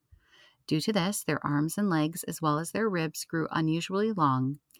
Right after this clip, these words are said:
and this, alongside specialized vocal training, allowed the boys to have incredible lung capacity and breathing power.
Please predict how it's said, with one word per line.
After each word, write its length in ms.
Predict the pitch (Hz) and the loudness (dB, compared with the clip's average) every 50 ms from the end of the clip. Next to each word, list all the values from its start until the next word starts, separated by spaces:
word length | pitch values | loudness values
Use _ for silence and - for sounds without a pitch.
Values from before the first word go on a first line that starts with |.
| - - - - _ - | -20 -20 -20 -10 _ 2
and 160 | 190 185 180 | 4 4 6
this, 160 | 196 226 - | 4 4 2
alongside 720 | - 202 202 190 170 170 175 170 - - 165 160 160 - - | 2 2 4 6 6 4 4 2 2 0 0 0 0 -4 -8
specialized 680 | - - - 190 196 - - 226 214 202 196 190 - - | -10 -6 -2 -2 -2 0 0 2 2 2 2 2 0 -2
vocal 300 | 175 190 - - 214 214 | -2 0 0 0 -2 -2
training, 420 | - - 170 160 156 151 151 - - | 0 2 2 4 4 2 2 0 -2
allowed 300 | 165 165 170 160 165 165 | -4 -2 0 0 0 -2
the 80 | 185 | -4
boys 340 | 180 - 180 170 160 165 160 - | -2 0 0 0 0 -2 -4 -6
to 100 | - 160 | -6 -4
have 160 | 156 165 - | -4 -4 -2
incredible 580 | - 175 170 - - - 196 196 208 220 233 233 | -2 -4 -4 -2 -2 0 2 2 2 2 0 0
lung 260 | 214 196 175 175 170 | 2 2 2 2 2
capacity 720 | - 180 - - 156 156 147 - 170 170 160 156 - - | -2 -6 -6 -4 -4 -4 -4 -4 -6 -6 -6 -6 -6 -6
and 240 | - 156 156 151 - - | -4 -4 -4 -4 -4 -4
breathing 360 | 160 170 170 165 170 165 156 | -4 -2 -2 0 0 -2 -2
power. 460 | - - 147 135 131 143 - 151 | -2 -2 -2 -2 -2 -2 -6 -8